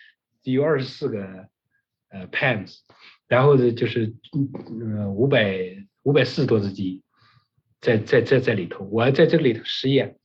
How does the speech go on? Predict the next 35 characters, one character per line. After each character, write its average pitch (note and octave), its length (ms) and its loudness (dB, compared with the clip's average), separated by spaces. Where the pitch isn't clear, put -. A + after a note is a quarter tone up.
如 D#3+ 100 2
果 E3+ 120 6
行 B2 260 0
了 C#3+ 100 2
的 C3+ 80 -2
话 A#2 200 -4
呢， G#2 120 -6
我 F#2 180 -12
就 G#2 240 -4
把 G2 180 -4
这 G2 100 -6
些， G2+ 280 -6
呃， F2+ 360 -16
再 B2+ 140 4
找 A#2+ 220 2
几 G2+ 200 -6
个 F2+ 80 -4
农 F2+ 200 -4
场， - 220 -12
就 G#2+ 120 -8
是 G#2+ 140 -6
side A#2 360 0
by G2+ 220 -4
side G2 460 -8
那 - 60 -14
样 F#2+ 120 -10
的， F2+ 80 -16
就 A2 120 -4
是 G#2+ 60 0
两 F#2+ 200 -2
个 G2+ 60 -4
农 G2+ 120 -4
场 - 220 -12
对 A2+ 140 4
比， - 260 -8